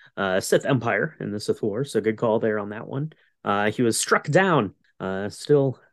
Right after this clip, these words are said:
still lives on, I guess. Uh, he also, uh, was on Korriban and fought, uh,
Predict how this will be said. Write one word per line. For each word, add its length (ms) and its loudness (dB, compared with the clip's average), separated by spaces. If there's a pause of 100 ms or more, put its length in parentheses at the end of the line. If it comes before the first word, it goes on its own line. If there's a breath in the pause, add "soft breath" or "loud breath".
still 260 2
lives 240 2
on, 220 0
I 80 -8
guess. 340 -6 (140)
Uh, 280 4
he 80 4
also, 480 6
uh, 240 2
was 380 2
on 200 -4
Korriban 500 4
and 320 -4
fought, 400 2
uh, 260 4